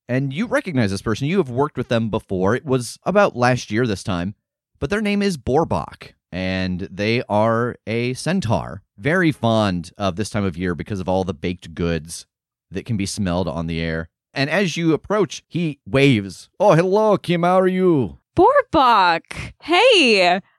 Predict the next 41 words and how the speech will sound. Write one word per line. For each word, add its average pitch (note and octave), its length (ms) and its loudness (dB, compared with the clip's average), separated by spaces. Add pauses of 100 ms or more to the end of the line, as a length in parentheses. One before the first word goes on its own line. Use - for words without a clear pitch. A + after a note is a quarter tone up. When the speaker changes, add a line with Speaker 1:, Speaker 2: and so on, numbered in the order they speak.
(280)
Speaker 2:
I C4+ 260 4
didn't C#4 300 2
know C4+ 220 6
that C#4 160 0
you C4+ 160 4
were C#4+ 160 6
up - 200 4
this F4+ 180 2
season. D#3+ 500 2
Congrats. G3 420 4
Speaker 1:
Oh, F3 100 4
yes. D#3+ 360 0
It C3 160 -10
was, C3 260 -6
uh, C#3+ 120 -4
my D#3 220 -2
turn D#3 320 0
to D3+ 60 -4
come E3 280 0
back. D3 320 2
It's, C3+ 280 -4
uh, D#3 60 -8
very G3+ 320 0
nice F#3 280 0
to E3 100 -8
be E3+ 220 -6
here. C3 360 0
Who F3 140 -2
are A3 40 -2
your G#3 140 0
friends? F3+ 720 0
Speaker 2:
So C4+ 280 2
I C4 60 2
think A4+ 240 -2
I'm C#4 140 6
pretty D4 260 4
good A#3 240 4
introducing F#3+ 1000 2
Rigel F3+ 540 2
and E3+ 220 0
Brazak, F3 500 2